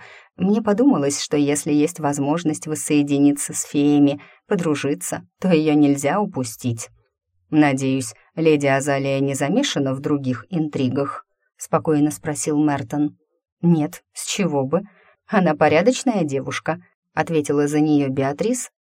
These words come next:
и гордо вздернула подбородок. "Моей крестнице ни к чему подобная грязь. Она честно прошла все конкурсы. Я практически ни в чем не помогала". Видя скепсис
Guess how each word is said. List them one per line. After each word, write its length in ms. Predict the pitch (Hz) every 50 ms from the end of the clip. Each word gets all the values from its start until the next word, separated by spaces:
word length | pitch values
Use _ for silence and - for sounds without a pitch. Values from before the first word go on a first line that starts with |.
| _
и 120 | - - 165
гордо 320 | 151 151 147 147 147 147 143
вздернула 540 | 151 143 156 147 143 143 143 143 143 143
подбородок. 800 | 143 - 160 151 151 147 156 165 160 139 131 123 123 117 - - _ _ _ _ _
"Моей 360 | - 196 196 190 175 170 170
крестнице 800 | 170 170 180 233 262 262 - - 151 147 - - - 147 - - _
ни 160 | - 240 247
к 60 | 240 214
чему 360 | - - 240 208 156 139 131
подобная 560 | - 143 143 151 147 143 147 151 151 151 160
грязь. 420 | 151 156 143 127 127 - - - - _ _ _ _ _
Она 280 | - 170 180 180 156 214
честно 420 | - - - 175 208 208 - 262
прошла 380 | 254 - - 156 - - 170 180
все 220 | 175 - - 165
конкурсы. 680 | 170 - 143 139 135 - 151 147 - - - 160 175 175 _ _
Я 200 | - 175 175 185
практически 720 | 175 - 165 156 151 - - 170 180 - 254 254 247 - 262
ни 120 | 254 254
в 80 | 247 -
чем 240 | - - 147 139 147
не 100 | 175 208
помогала". 680 | 208 196 190 175 151 143 131 127 131 120 123 143 151 - - - - _ _ _ _ -
Видя 280 | 165 165 165 147 151
скепсис 540 | - - - 165 151 - - 147 143 - -